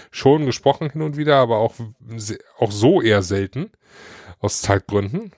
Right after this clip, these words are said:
Wir haben auch selten zusammen gespielt und, äh, ja. Das muss ich jetzt erstmal ein bisschen wieder eingrooven, Punkt eins. Und Punkt zwei, ähm,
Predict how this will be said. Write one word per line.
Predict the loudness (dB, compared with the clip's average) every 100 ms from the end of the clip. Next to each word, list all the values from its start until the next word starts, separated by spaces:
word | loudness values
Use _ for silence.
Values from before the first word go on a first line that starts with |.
| -4
Wir |
haben | -2
auch | -2
selten | 0 -2 -4
zusammen | -4 -4 -4
gespielt | -6 -6 -4 -4
und, | -4 -6 -6
äh, | -4 0 2
ja. | 4 4 2 -4 _ -20 -20 -20 -20 -20 _
Das | -2 2
muss | 4
ich | 4
jetzt | 2
erstmal | 2 2 4
ein | 2
bisschen | 0 -2
wieder | 0 2
eingrooven, | 2 0 0 -2 -2 -2 -2
Punkt | -2 0
eins. | 0 0 0 -2
Und | -4
Punkt | -2 -2 -2
zwei, | -4 0 2 2 2
ähm, | 2 0 -2